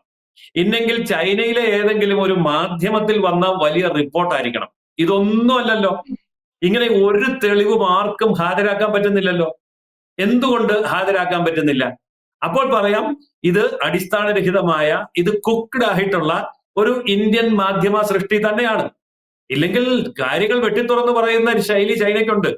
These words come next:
ഔദ്യോഗിക സംവിധാനം ചൈനയ്ക്കുണ്ട്. ആ, അ-, അവിടുത്തെ ഔദ്യോഗിക പത്രമായിട്ടുള്ള, എനിക്ക് തോന്നുന്നു, സിൻഹുവ അല്ലേ,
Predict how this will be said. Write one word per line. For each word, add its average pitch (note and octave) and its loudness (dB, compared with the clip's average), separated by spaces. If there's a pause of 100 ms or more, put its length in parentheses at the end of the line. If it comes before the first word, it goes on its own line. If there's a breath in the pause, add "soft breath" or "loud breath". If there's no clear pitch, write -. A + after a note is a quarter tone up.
(180)
ഔദ്യോഗിക G3+ 2
സംവിധാനം G#3 0
ചൈനയ്ക്കുണ്ട്. F3 -2 (680 loud breath)
ആ, B2+ -2 (320)
അ-, - -4
അവിടുത്തെ E3+ 0
ഔദ്യോഗിക A3 2
പത്രമായിട്ടുള്ള, G#3 0
എനിക്ക് G3 0
തോന്നുന്നു, G3+ 2
സിൻഹുവ G3+ 0
അല്ലേ, D3+ -2